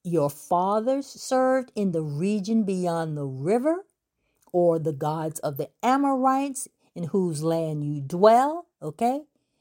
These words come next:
The, this united, the land that we dwell in, this United States, this is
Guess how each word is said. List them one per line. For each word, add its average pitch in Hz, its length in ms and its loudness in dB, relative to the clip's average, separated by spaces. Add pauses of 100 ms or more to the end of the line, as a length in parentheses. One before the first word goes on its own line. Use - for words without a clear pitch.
(400)
The, 160 240 -2
this 170 280 -2
united, 185 500 2 (100)
the 170 120 0
land 190 500 2
that 202 100 2
we 202 140 0
dwell 214 420 4
in, 226 220 2
this 202 240 2
United 208 680 2
States, 277 720 -2 (340)
this 180 180 0
is 175 280 -2